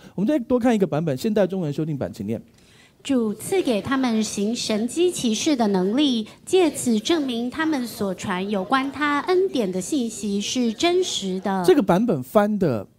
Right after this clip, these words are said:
Speaker 1: 有一点不一样意思哦，它是现代中文修订本。好，好，主赐给他们行神迹奇事的能力哦。这边说前面的和合本或恢复本说是主，主借着他们的手做这些事，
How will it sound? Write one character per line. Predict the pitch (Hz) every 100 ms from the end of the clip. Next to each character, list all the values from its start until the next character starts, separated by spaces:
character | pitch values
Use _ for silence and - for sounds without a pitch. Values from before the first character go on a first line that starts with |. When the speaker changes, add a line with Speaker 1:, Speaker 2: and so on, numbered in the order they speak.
| _ _ _ _ _ -
Speaker 1:
有 | 156 165
一 |
点 | 254 143 110
不 | 175 143
一 |
样 | 139 131 123
意 | 110
思 | - 113
哦， | 95 95 - -
它 | 190
是 | 208
现 | 202 185
代 | 165
中 | 151
文 | 147 117
修 | 123 127
订 | 135 110
本。 | - -
好， | - -
好， | - - - - _
主 | 208 175
赐 | - 339
给 | 254 -
他 | 196
们 | 180
行 | 151 - 139
神 | - 147
迹 | 143 202
奇 | - 131
事 | 147 - 185
的 | 120
能 | 104 117 117 127
力 | 170 208 143
哦。 | 135 135 156 _ _ _ _ _ _ _ _
这 | -
边 | 349 339
说 | 311 285 214
前 | - - 208
面 | 311 220
的 | 190 143 123
和 | 190
合 | 233
本 | 196 151
或 | 208 196
恢 | 208 202
复 | 196
本 | 127 120
说 | 156 - -
是 | - 311
主， | 190 - 175 135 - -
主 | 170 139 131 - _
借 | - 226
着 | 151
他 | 185
们 | 160
的 |
手 | - 107
做 | - 147
这 | 139
些 | 135 135
事， | -